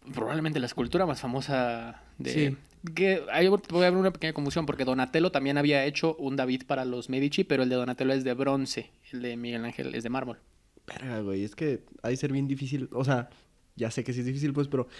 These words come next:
Speaker 2: ni siquiera me imagino cómo le haces para, para hacer eso en, en, en mármol o en bronce, güey.
Speaker 1: Había una técnica que usaba Miguel Ángel.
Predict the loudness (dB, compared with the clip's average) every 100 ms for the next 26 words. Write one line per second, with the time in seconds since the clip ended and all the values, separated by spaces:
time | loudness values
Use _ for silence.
0 | -4 2 4 6 6 6 4 6 4 6
1 | 8 8 4 -4 _ 0 0 0 0 0
2 | 0 -4 -10 _ -2 0 0 0 0 0
3 | 0 -2 -2 0 2 4 4 2 0 0
4 | 0 -2 -2 -2 -2 -4 -2 2 4 2
5 | 0 0 -2 -4 -6 -4 -2 0 -2 -4
6 | -4 -4 -6 -8